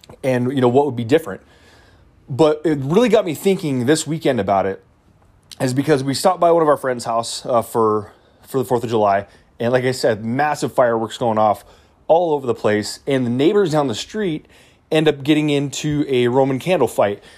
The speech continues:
If you don't know what a Roman candle fight is, uh, it's basically, guys, um, <laughs> you light your Roman candle.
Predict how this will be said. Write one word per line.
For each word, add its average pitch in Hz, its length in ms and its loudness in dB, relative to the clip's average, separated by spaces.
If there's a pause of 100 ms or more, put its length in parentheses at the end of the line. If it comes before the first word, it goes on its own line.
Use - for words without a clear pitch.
(140)
If 120 120 -2
you 175 60 2
don't 175 140 4
know 151 80 4
what 147 160 4
a - 20 0
Roman 135 260 0
candle 120 220 0
fight 113 240 0
is, 110 380 -2
uh, 107 240 0
it's 104 80 -6
basically, 120 580 -2 (460)
guys, 120 580 0
um, 113 440 0 (180)
<laughs> 131 180 -14
you 160 160 -4
light 135 160 2
your 165 120 -2
Roman 160 260 2
candle. 156 420 0